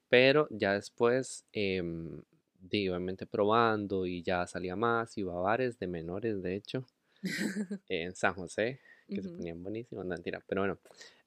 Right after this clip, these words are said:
Speaker 1: ahí di, uno iba y bailaba y todo, y había de todo, había mujeres y hombres, pero di, obviamente el ambiente era como más queer, como más, di,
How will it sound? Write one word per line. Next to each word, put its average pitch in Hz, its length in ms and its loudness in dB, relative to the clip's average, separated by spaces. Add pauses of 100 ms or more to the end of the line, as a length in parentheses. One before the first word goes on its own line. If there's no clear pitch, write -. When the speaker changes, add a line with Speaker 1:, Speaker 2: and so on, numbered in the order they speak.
Speaker 1:
ahí 98 320 4
di, 123 180 2
uno 95 420 4
iba 135 320 4
y 107 80 0
bailaba 92 500 2
y 110 40 -4
todo, 139 180 4
y 117 60 4
había 92 200 4
de 117 60 0
todo, 143 180 0
había 90 100 0
mujeres 104 360 -4
y 123 40 -2
hombres, 120 380 -4
pero 104 300 4
di, 98 100 2
obviamente 90 360 -2
el 104 60 -2
ambiente 87 300 -4
era - 100 -20
como 95 240 -4
más 80 160 -14
queer, 107 400 0
como 87 200 -16
más, - 600 -16 (100)
di, 87 120 -12